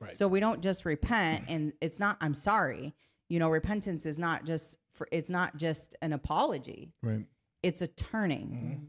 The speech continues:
Speaker 2: you know, it's a literal, like, heading in the opposite direct-, direction. And it's something that I just, I don't know. It's,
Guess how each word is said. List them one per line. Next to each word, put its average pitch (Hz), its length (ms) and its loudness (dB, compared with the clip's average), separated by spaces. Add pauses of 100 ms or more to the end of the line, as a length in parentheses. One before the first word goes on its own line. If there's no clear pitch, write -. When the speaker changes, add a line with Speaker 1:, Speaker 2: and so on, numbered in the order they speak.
(100)
Speaker 2:
you 160 140 0
know, 160 200 2
it's - 200 -4
a 160 80 0
literal, 170 420 4
like, 143 320 0
heading 175 440 0
in 143 100 -2
the 139 100 -8
opposite 147 560 -2
direct-, 147 380 -4 (280)
direction. 151 680 -2
And 143 180 -8 (400)
it's 175 220 -2
something 170 400 2
that 139 280 0
I 143 200 0
just, 139 320 -2 (100)
I 139 100 -2
don't 147 140 0
know. 135 200 -2 (100)
It's, - 340 -4